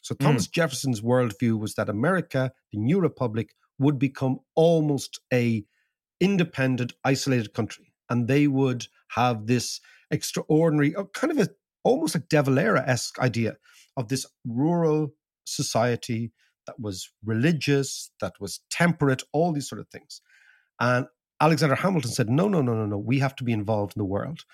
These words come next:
Speaker 1: So if you look at all American history since the foundation of the United States has been this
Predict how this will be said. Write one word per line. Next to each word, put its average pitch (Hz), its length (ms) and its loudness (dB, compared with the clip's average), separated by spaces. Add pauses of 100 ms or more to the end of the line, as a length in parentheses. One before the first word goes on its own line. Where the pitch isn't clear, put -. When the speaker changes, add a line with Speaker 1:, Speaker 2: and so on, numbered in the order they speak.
(200)
Speaker 1:
So 139 140 0
if 135 120 0
you 156 80 4
look 226 200 2
at 165 100 -4 (140)
all 196 680 2
American 127 800 -2 (180)
history 131 500 -4 (380)
since - 720 -4 (340)
the - 60 -14
foundation 127 540 -2
of 110 40 -6
the 110 60 -4
United 110 280 -2
States - 380 -4 (240)
has 127 180 2
been 139 240 2
this 139 220 0